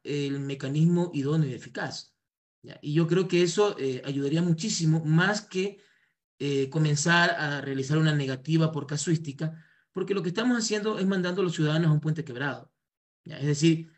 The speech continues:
le estamos diciendo, vea, eh, su problema no es tan importante para que lo resuelva la justicia constitucional,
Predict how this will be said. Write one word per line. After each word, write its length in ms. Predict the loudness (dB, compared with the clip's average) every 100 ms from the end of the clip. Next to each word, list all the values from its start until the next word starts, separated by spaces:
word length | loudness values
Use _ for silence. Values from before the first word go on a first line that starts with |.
| -10
le 80 | -4
estamos 260 | 0 2
diciendo, 340 | 2 2 2 2
vea, 360 | 2 0 -2 -6
eh, 200 | -8 -6
su 160 | -8
problema 420 | -4 -2 0 2
no 80 | 2
es 60 | 0
tan 160 | 2
importante 500 | 0 0 -6 -6 -4
para 220 | -4 -6 -6
que 80 |
lo 100 | -10
resuelva 400 | -10 -10 -6 -2
la 80 | 0
justicia 300 | 0 0 -4
constitucional, 640 | 0 0 0 -2 -2 -4